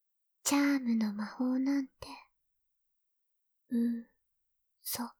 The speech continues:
言ったでしょ？魔力が切れてるんですもの。魔法は使えないの。それなのに、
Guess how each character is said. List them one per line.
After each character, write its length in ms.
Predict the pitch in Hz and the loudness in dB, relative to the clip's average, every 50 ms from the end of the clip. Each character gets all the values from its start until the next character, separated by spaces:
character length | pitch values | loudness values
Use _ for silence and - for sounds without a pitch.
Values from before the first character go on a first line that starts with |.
| _ _ _ _ _ _ _ _ _ _ _ _ _ _ _ _ _ _ _ _ _ _ _ _ _ _ _ _ _ _ | _ _ _ _ _ _ _ _ _ _ _ _ _ _ _ _ _ _ _ _ _ _ _ _ _ _ _ _ _ _
言 100 | 220 220 | -8 -8
っ 40 | - - | -6 -6
た 140 | - 349 | -6 -4
で 120 | 359 403 349 | -2 -2 -4
し 160 | - - 240 | -4 -6 -8
ょ？ 40 | 254 285 339 - - _ _ _ _ _ _ _ _ _ _ _ _ _ _ _ _ _ - | -8 -8 -10 -14 -18 _ _ _ _ _ _ _ _ _ _ _ _ _ _ _ _ _ -2
魔 140 | 233 247 277 | 0 0 2
力 340 | 285 311 302 - - 247 220 | 0 0 -2 0 -2 -2 -2
が 160 | 196 185 185 | -2 -4 -6
切 180 | - - - - | -6 -4 -2 0
れ 140 | 339 349 | 0 0
て 160 | - - 302 - | 0 -2 -4 -4
る 40 | |
ん 40 | - - _ | -6 -10 _
で 100 | - - | -14 -12
す 160 | - - - - | -12 -12 -12 -14
も 60 | - | -18
の。 60 | - - - _ _ _ _ _ _ _ _ _ _ _ _ _ _ _ _ - 208 196 | -20 -20 -20 _ _ _ _ _ _ _ _ _ _ _ _ _ _ _ _ -2 -2 -2
魔 40 | |
法 120 | 190 208 220 | 0 0 0
は 180 | 214 220 220 - | -2 -2 -4 -4
使 320 | - - - - 220 220 | -6 -6 -4 -4 -4 -4
え 80 | 226 233 | -4 -2
な 160 | 240 233 233 | -2 -4 -4
い 40 | 226 | -4
の。 60 | - - - _ _ _ _ _ _ _ _ _ _ _ _ _ _ _ _ _ _ _ _ _ _ _ _ _ _ _ _ _ _ _ _ _ _ _ _ _ _ _ _ _ _ _ _ - | -8 -14 -20 _ _ _ _ _ _ _ _ _ _ _ _ _ _ _ _ _ _ _ _ _ _ _ _ _ _ _ _ _ _ _ _ _ _ _ _ _ _ _ _ _ _ _ _ -8
そ 280 | - - - 233 208 | -6 -4 -2 0 0
れ 180 | 196 208 214 247 | 2 2 2 2
な 140 | 277 330 339 | 2 2 2
の 160 | 349 339 294 | 2 0 0
に、 400 | 247 254 269 247 240 233 - | -2 -4 -6 -10 -14 -18 -20